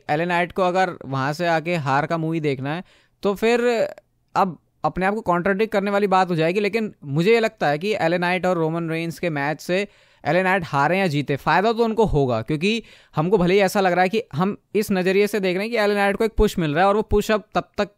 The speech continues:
कंटिन्यू रहना चाहिए कि वो जीतता रहे, जीतता रहे, जीतता रहे। लेकिन अगर उसके पुश के आड़े रोमन रेंस आके उनको एक हार थमा भी देते हैं, तो रोमन रेंस के ऊपर जो, जो जब वो रिंग शेयर करेंगे एलए नाइट के साथ, तो एक रोमन रेंस की जो लार्ज ऑडियंस है,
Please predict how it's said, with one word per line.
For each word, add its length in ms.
कंटिन्यू 320
रहना 260
चाहिए 200
कि 80
वो 80
जीतता 380
रहे, 140
जीतता 340
रहे, 120
जीतता 280
रहे। 120
लेकिन 300
अगर 320
उसके 220
पुश 340
के 180
आड़े 320
रोमन 320
रेंस 240
आके 220
उनको 240
एक 120
हार 220
थमा 340
भी 100
देते 260
हैं, 100
तो 200
रोमन 400
रेंस 340
के 80
ऊपर 320
जो, 460
जो 340
जब 180
वो 80
रिंग 200
शेयर 240
करेंगे 280
एलए 140
नाइट 160
के 60
साथ, 160
तो 100
एक 100
रोमन 300
रेंस 200
की 100
जो 60
लार्ज 300
ऑडियंस 480
है, 120